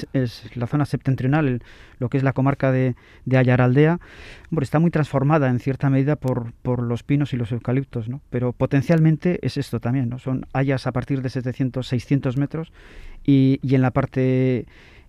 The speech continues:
eh, más baja, pues son robledales y, y encinares. Todavía quedan reductos, además que están conservados y están protegidos, ¿no? Pero si hiciéramos un vuelo rápido,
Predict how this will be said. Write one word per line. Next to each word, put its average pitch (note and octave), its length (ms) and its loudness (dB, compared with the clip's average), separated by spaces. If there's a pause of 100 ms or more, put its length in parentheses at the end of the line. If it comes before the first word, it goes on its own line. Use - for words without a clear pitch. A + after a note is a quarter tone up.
eh, B2 200 2
más C3 200 2
baja, C#3+ 260 2
pues C3 180 -4
son C3 220 2
robledales B2+ 560 0
y, B2 180 -2
y B2+ 100 0
encinares. B2+ 480 0
Todavía C#3 220 0
quedan C#3 240 2
reductos, B2+ 400 -2
además C3 220 -2
que C3 80 -4
están B2+ 160 -2
conservados B2+ 560 0
y - 20 -2
están C3 300 -4
protegidos, A#2+ 640 -6
¿no? B2+ 80 -10 (720)
Pero C3 160 2
si - 80 0
hiciéramos F3 340 2
un F3 80 8
vuelo D#3+ 220 6
rápido, F3 520 2